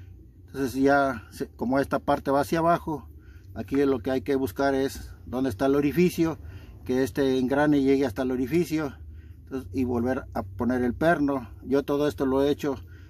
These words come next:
previamente con una lija, he lavado con diésel las piezas,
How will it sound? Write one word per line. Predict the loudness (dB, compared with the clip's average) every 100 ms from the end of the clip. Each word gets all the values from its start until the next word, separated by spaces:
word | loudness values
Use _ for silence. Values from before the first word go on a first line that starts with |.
| -8
previamente | 2 6 6 4 0 0
con | 0
una | 2 2
lija, | 4 2 2 0 -2 -4 -10
he | -4
lavado | -2 0 0 -2
con | -2 0
diésel | 0 -2
las | -4 -2
piezas, | 0 0 -2 -4 -6